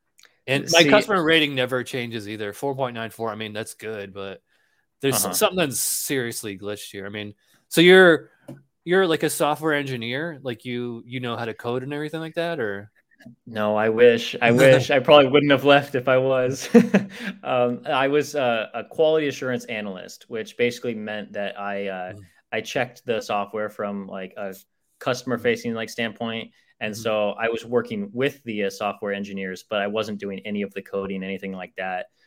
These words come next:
Speaker 1: Okay.
Speaker 2: But, you know, I, I always say, like, if I had more information, you know, going into college, I probably would have done, like, software engineering, 'cause, like,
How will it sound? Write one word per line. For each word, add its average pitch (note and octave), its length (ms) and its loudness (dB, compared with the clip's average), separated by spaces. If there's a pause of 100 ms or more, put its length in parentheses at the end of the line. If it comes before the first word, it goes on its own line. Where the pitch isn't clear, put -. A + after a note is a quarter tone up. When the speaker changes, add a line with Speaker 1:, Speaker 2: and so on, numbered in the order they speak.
(180)
Speaker 1:
Okay. A2+ 140 -8
Speaker 2:
But, G#2+ 320 2 (480)
you B2 120 0
know, A2 240 2
I, A2 540 -2 (480)
I C#3+ 100 2
always D3 200 4
say, B2 140 6
like, A#2 300 2
if B2 240 -2
I A2 380 -4 (680)
had C3+ 240 0
more B2 160 0
information, A#2 760 -4
you A#2+ 60 -8
know, G#2+ 100 -6
going G#2+ 300 -4
into G#2 160 -6
college, G#2+ 400 -4
I A2 60 -8
probably G2+ 260 -4
would G2+ 140 -4
have F#2+ 80 -8
done, G2 320 -8
like, G2 140 -12
software G#2 360 -8
engineering, G2 520 -10
'cause, G2 220 -10
like, F2+ 180 -12